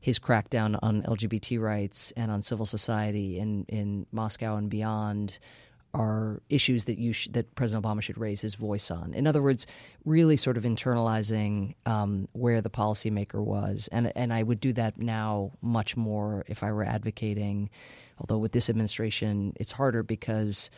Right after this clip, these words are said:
there are, aren't really very many nodes. It's really the president and his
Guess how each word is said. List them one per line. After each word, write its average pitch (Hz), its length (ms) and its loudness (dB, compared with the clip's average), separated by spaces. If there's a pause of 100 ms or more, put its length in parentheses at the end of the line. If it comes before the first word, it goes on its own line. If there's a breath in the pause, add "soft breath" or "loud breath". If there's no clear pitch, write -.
(200 loud breath)
there 117 160 2
are, 113 180 0
aren't 120 380 0
really 127 200 2
very 113 200 2
many 110 260 0
nodes. 117 720 0
It's - 220 -4
really 110 280 0
the 101 140 -4
president 110 680 0
and 107 160 0
his 104 460 -2